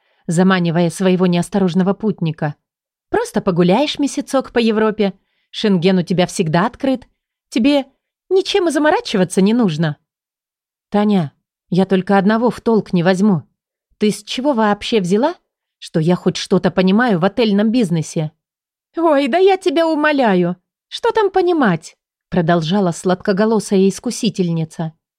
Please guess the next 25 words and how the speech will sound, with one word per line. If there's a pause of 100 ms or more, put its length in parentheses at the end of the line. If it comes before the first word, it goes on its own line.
(300)
"Портье
гостей
примет, (340)
разместит, (280)
а
потом
проводит, (320)
горничная
уборку
сделает. (320)
В
пять
утра
приходит
повар, (320)
который
накормит
постояльцев. (360)
Да
и
тебя,
кстати,
тоже. (280)
Вкусным
завтраком.